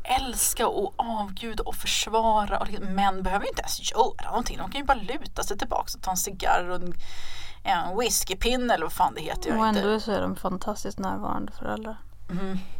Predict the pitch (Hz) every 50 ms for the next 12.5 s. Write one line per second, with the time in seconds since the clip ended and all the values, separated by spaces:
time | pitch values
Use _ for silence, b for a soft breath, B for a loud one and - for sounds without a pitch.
0 | B - - 185 - - - - - 208 208 208 202 196 196 - - 202 - 202
1 | 185 185 190 190 196 202 208 208 - 180 - - 180 180 175 175 165 - - 165
2 | - - - - 170 - - 214 226 262 - - - - - - - - 170 165
3 | 185 180 - - - 196 196 - 185 170 180 185 185 180 - - - 359 - -
4 | - - - - - 214 - - 214 196 190 185 180 - b b b b b b
5 | 226 214 202 - - - - - 185 202 202 190 - - 202 208 - - - -
6 | 170 - - - - - - - 196 180 180 190 - - 175 185 185 175 170 165
7 | 170 - 180 180 165 175 185 202 208 - - - 196 202 196 - - - 185 190
8 | - - 202 202 202 196 190 180 185 190 196 196 B B B B B B B B
9 | B B B B B B - 247 240 208 190 175 - - 175 175 - - 202 185
10 | 185 180 180 175 175 180 190 196 190 196 196 196 196 196 202 208 - 214 202 165
11 | - - - - - - 196 - - 175 - 180 165 165 170 170 165 - - -
12 | 190 175 165 160 - - - - -